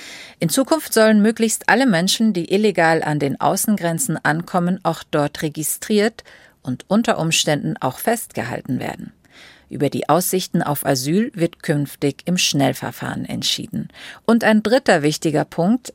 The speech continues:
Abkommen mit Transitstaaten sollen helfen, den Migrationsstrom nach Europa einzudämmen.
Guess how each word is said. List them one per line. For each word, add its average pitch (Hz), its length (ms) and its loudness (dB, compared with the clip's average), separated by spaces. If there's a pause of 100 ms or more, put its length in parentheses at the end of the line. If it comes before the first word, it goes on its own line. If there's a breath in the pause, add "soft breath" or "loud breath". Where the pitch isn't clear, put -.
Abkommen 220 480 2
mit 170 160 -2
Transitstaaten 147 1000 0
sollen 143 300 2
helfen, 160 480 0
den 147 160 0
Migrationsstrom 147 1040 -2
nach 147 220 -4
Europa 196 420 0
einzudämmen. - 800 -6